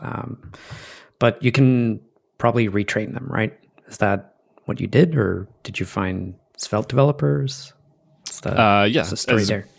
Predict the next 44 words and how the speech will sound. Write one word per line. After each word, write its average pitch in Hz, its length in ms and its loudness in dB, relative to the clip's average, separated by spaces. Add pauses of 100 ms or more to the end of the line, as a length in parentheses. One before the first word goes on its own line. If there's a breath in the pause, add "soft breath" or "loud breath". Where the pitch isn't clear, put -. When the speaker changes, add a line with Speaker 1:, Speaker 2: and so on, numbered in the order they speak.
(200)
Speaker 2:
Great 123 160 6
question. 104 500 2 (100)
So 117 840 6
the 110 280 4
developers 127 480 4
that 117 60 4
are 113 40 6
working 107 220 4
with 101 100 0
me 113 80 2
on 98 120 2
the 101 60 2
application 98 480 0
right 90 160 0
now, 95 360 2
both 110 260 2
of 107 80 -4
them 101 160 2
have 101 320 0
worked 104 220 -2
in 101 80 0
React 98 400 -2
in 110 80 -4
the 98 80 -4
past, - 640 -4
but 98 240 0
have 104 120 0
never 101 360 4 (120)
touched - 240 -2
Svelte. 90 400 -2
So 95 240 2
it 92 60 2
was 107 220 4
an 101 60 0
interesting 101 500 0
testing 98 280 -2
ground 95 240 -2
for, 95 100 -4
like, 95 140 -4
"Hmm, 160 260 -6
how's - 240 -6
this 123 200 0
gonna - 180 -6
go? - 300 -8